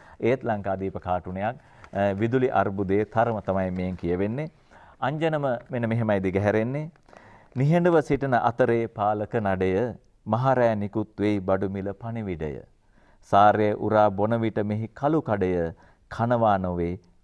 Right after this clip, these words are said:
අපි ලෙවකමු දන් කුඩය" කියා තමයි කපුරාලගේ සටහනේ කියා සිටින්නේ. තත්ත්වය එහෙමයි.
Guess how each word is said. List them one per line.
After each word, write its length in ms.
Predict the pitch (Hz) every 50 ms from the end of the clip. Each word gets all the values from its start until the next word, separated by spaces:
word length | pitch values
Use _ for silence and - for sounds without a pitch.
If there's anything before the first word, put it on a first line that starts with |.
| _ -
අපි 260 | 101 98 - 113 107
ලෙවකමු 520 | 95 95 87 90 85 - 82 76 78 78 80 - _ _ _ -
දන් 280 | 98 95 101 101 104 110 104
කුඩය" 300 | - - 90 90 90 85 82 80 78 76 - _ _ _ _
කියා 280 | _ - 87 90 85 85
තමයි 420 | - - 80 76 78 78 80 80 -
කපුරාලගේ 640 | - - 98 92 107 101 101 90 87 85 82 82 80
සටහනේ 460 | - 78 76 80 78 76 76 76 76
කියා 220 | - - 71 76
සිටින්නේ. 440 | 78 - 85 - 95 98 117 123 147 _ _ _ _ _ _ _ _ _ _ _ -
තත්ත්වය 360 | - 143 143 143 - 156 139 123 110 101 -
එහෙමයි. 520 | - 104 110 107 98 92 90 90 95 101